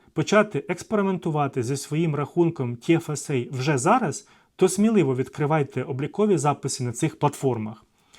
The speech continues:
Я залишив реферальні посилання в описі до цього відео. Використовуючи їх, ви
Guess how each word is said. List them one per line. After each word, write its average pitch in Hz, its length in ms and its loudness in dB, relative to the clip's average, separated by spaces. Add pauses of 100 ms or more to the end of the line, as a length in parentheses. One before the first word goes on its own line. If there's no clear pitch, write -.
(300)
Я 196 160 8
залишив 175 520 2
реферальні 160 600 0
посилання 175 600 0
в 135 100 -2
описі 185 460 -2
до 131 120 0
цього 156 360 -2
відео. 113 440 -2 (320)
Використовуючи 175 760 0
їх, 214 420 -4
ви 175 360 -2